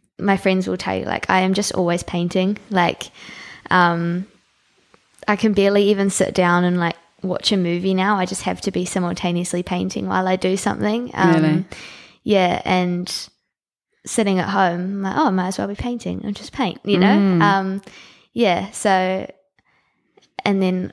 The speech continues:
Speaker 1: obviously, like, with the degree, it's quite nice because if I was painting all day, I think you need to break it up. Like, I'll just get tired of it and, um, I guess a bit lonely as well. So it's quite nice to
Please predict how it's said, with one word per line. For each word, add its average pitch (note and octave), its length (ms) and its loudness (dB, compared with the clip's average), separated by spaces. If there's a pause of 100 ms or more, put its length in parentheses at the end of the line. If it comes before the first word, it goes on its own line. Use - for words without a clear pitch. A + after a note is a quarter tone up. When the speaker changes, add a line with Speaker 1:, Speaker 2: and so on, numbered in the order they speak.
Speaker 1:
obviously, G3+ 360 -2
like, - 180 -2
with G3+ 180 -4
the G3+ 100 2
degree, F#3 560 2
it's - 260 0
quite - 260 0
nice F#3 320 0
because F#3 640 -4 (560)
if - 180 0
I A3+ 120 2
was F#3 420 2 (340)
painting F#3+ 380 -2
all F#3 200 0
day, E3+ 400 0
I - 120 -4
think F3+ 340 -4 (840)
you G#3 100 2
need C4+ 140 6
to B3 80 2
break F3+ 280 2
it F3 80 0
up. E3+ 220 2
Like, F#3+ 220 0
I'll F#3 120 -2 (100)
just - 220 -6
get - 220 -4
tired F3 400 0
of F3 160 -2
it - 180 0 (100)
and, F3 640 -2 (480)
um, - 180 -10
I F#3 120 0
guess F3+ 240 0
a F#3 40 0
bit F3 140 0
lonely E3+ 440 2
as F3 140 -2
well. E3+ 320 2
So F3 200 0
it's - 160 -4
quite - 240 0
nice E3+ 400 0
to F#3 280 -2